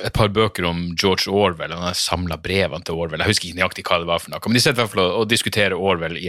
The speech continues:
en time, og det er jo veldig interessant. Og Orwell blir jo hele tiden dratt frem. Eh, det er jo en klisjé nå å nevne nitten åttifire, overvåkningssamfunnet og Big Brother og alt det der.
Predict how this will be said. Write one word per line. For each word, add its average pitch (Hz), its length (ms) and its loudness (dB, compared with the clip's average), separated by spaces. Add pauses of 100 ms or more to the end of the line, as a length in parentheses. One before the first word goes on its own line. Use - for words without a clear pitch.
en 82 60 -6
time, 85 260 -4
og 87 100 0
det 104 60 6
er 98 60 6
jo 87 80 4
veldig 87 180 -2
interessant. 104 340 0
Og 95 140 -2
Orwell 113 400 4
blir 87 160 0
jo 90 160 -4 (160)
hele 98 160 2
tiden 87 240 -2
dratt 85 240 -2
frem. 98 320 0 (720)
Eh, 82 300 0
det 95 80 4
er - 20 4
jo 90 80 2
en - 80 -6
klisjé 110 480 4
nå 85 240 -4
å 80 80 -4
nevne 85 320 0
nitten - 240 -4
åttifire, 82 720 0
overvåkningssamfunnet 87 960 0
og 80 80 -6
Big 87 220 2
Brother 85 340 0
og 82 80 -2
alt - 120 -10
det 82 120 -6
der. 82 160 -4